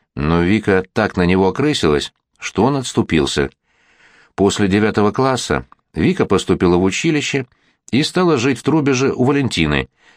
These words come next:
приезжая домой только на каникулы. В училище отзывы о ней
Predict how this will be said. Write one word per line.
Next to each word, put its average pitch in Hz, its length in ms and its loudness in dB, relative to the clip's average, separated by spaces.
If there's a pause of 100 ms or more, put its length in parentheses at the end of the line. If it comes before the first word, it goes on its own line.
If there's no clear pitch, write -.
приезжая 82 420 2
домой 90 320 2
только 87 300 0
на 87 120 0
каникулы. 78 680 0 (560)
В 65 120 -4
училище 101 600 -2
отзывы 107 480 0
о 113 60 2
ней 117 260 -4